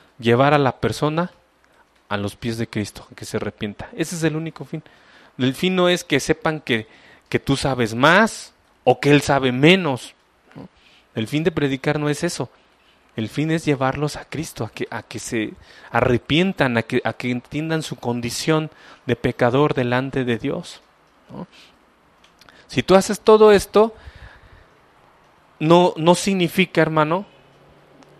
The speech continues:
que automáticamente vas a ganarte a una persona para Cristo, ¿eh? Esa es otra cosa, porque también estaríamos mintiendo. Si yo les dijera, "Sigan estos pasos",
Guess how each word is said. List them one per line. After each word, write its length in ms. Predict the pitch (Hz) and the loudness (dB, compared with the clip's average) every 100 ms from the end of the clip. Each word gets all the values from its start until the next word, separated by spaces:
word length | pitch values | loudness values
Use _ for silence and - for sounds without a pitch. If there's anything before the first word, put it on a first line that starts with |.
| _ _ _ _ | _ _ _ _
que 80 | - | 4
automáticamente 1160 | 135 - 135 139 151 - - 135 135 135 131 143 | 4 6 2 2 -2 -2 -4 -2 0 -2 -2 -2
vas 260 | 131 127 139 | 0 0 0
a 80 | 123 | -4
ganarte 540 | 135 117 120 120 123 | -2 0 0 0 -2
a 60 | 117 | -2
una 200 | 120 117 | -2 -4
persona 380 | 110 - 113 | -6 -6 -8
para 260 | 107 117 120 | -4 -4 -4
Cristo, 440 | - 190 - 113 | -4 -6 -4 -8
¿eh? 100 | 123 220 | -8 -10
Esa 180 | 127 120 | -10 -8
es 100 | 117 | -8
otra 240 | - 127 | -6 -8
cosa, 320 | - 185 120 | -6 -6 -6
porque 200 | - - | -12 -6
también 280 | 110 117 139 | -2 0 0
estaríamos 440 | 127 123 127 127 | 0 0 0 0
mintiendo. 520 | 123 123 160 185 151 - - - - | 0 -2 0 0 2 0 -6 -20 -6
Si 120 | 135 | 2
yo 80 | 170 | 2
les 160 | 185 | 2
dijera, 380 | 165 - 180 170 - - - | -4 -2 0 0 -4 -20 -14
"Sigan 400 | - 202 214 208 | 2 4 6 4
estos 340 | 208 - 185 - | 2 4 2 6
pasos", 720 | 185 185 - 139 - - | 8 8 6 0 0 -10